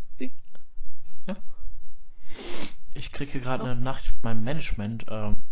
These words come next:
Speaker 2: sie sollten die Leute mal kurz
Speaker 1: Ach.
Speaker 2: alleine unterhalten, also sie dürfen bloß nicht leise sein, bloß nicht Klappe halten, ich muss mal kurz meine Unterlagen holen und dann, äh, bin ich sofort wieder da.
Speaker 1: Hm, viel Spaß.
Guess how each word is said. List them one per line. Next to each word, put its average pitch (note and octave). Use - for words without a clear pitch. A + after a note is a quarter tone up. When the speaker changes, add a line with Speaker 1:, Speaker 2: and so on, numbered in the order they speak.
Speaker 2:
sie A#2
sollten A#2
die A#2
Leute A2+
mal A#2
kurz A2+
Speaker 1:
Ach. G#2+
Speaker 2:
alleine A#2+
unterhalten, G#2+
also A2+
sie -
dürfen A2
bloß B2+
nicht A#2+
leise A2+
sein, C3
bloß B2
nicht B2
Klappe A#2+
halten, A#2
ich A#2
muss A#2+
mal A#2
kurz -
meine A2+
Unterlagen A2
holen B2
und A#2+
dann, A2+
äh, G#2+
bin A#2
ich A2
sofort -
wieder A2
da. G#2
Speaker 1:
Hm, E3+
viel F3
Spaß. C3